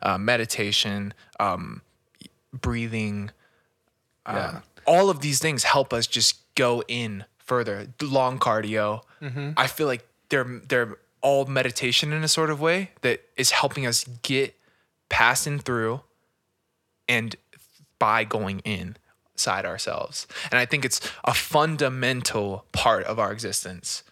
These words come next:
Speaker 1: that we chase and know ourselves, because knowing ourselves feels like one of the most difficult tasks we have, but I think it's a, a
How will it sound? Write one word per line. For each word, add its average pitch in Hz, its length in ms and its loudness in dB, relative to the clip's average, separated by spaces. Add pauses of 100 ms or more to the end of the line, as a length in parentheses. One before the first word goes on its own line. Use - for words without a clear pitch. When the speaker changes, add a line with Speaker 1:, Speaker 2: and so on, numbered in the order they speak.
(160)
Speaker 1:
that 104 200 2
we 104 320 -4 (840)
chase - 680 2
and 123 240 -4
know 107 440 2 (100)
ourselves, 101 760 -4 (960)
because 127 420 2
knowing 151 460 2
ourselves 180 640 2
feels 139 420 0
like 107 220 0
one 123 160 -2
of 117 160 -4
the 113 60 -6
most 127 340 0
difficult 123 580 -4
tasks - 720 -2 (1800)
we 123 120 0
have, 110 580 2
but 139 100 2
I 123 100 4
think 139 200 0
it's 123 120 0
a, 113 80 0 (380)
a 110 80 0